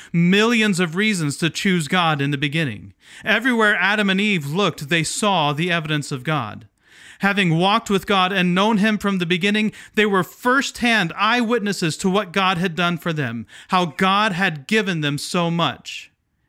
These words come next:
In a sense, there were thousands of ways to the one God. In a sense, they could look at all the good God had done, and it would all point them to their Maker.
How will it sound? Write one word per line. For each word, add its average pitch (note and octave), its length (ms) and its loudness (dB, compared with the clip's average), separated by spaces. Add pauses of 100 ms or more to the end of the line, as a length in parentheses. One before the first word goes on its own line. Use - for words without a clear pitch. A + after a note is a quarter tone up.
(240)
In E3+ 140 2
a D#3 40 2
sense, G3+ 520 -2 (480)
there F3 240 2
were G3 260 2
thousands D3+ 500 0
of C3 140 -6
ways C3 360 -2
to C#3 200 -2
the C#3+ 340 -2
one B2+ 340 -4
God. G#2 500 -6 (400)
In F3+ 160 4
a E3 40 2
sense, G#3 540 -2 (300)
they G#3 100 4
could G#3 160 0
look G3 220 0
at F3 240 -2
all G#3+ 340 2
the F#3 80 -2
good E3+ 380 0
God E3 240 0
had C#3 240 -4
done, A#2 420 -2 (300)
and E3 160 0
it D#3 40 0
would D3 140 0
all D3 180 0
point F#3+ 360 -2
them A2+ 180 -6
to C3 140 -8
their A#2 120 -6
Maker. B2 520 -8